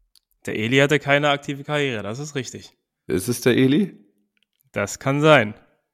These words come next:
Speaker 2: Ja, gut, <laughs> dann hab ich ihn ja wenigstens erraten.
Speaker 1: <laughs> Das ist stark. Also, dass du da jetzt noch die Kurve bekommen hast.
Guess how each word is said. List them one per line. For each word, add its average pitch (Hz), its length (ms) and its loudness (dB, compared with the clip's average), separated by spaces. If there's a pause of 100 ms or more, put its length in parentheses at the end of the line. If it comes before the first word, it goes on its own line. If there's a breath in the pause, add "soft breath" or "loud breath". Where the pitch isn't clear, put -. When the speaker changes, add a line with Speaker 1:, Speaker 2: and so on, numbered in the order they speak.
(380)
Speaker 2:
Ja, 90 240 0
gut, 135 340 0
<laughs> 82 80 -4
dann 117 280 6
hab 120 120 2
ich 131 120 -2
ihn 131 60 -2
ja 139 80 2
wenigstens 135 380 8
erraten. 165 560 8
Speaker 1:
<laughs> 175 100 6 (1000 loud breath)
Das 170 200 10
ist - 80 2
stark. 151 260 10 (540 loud breath)
Also, 139 240 2
dass 135 200 0
du 143 80 -4
da 135 160 8
jetzt 170 140 2
noch 170 80 0
die 160 140 -4
Kurve 175 220 0
bekommen 165 320 2
hast. - 380 2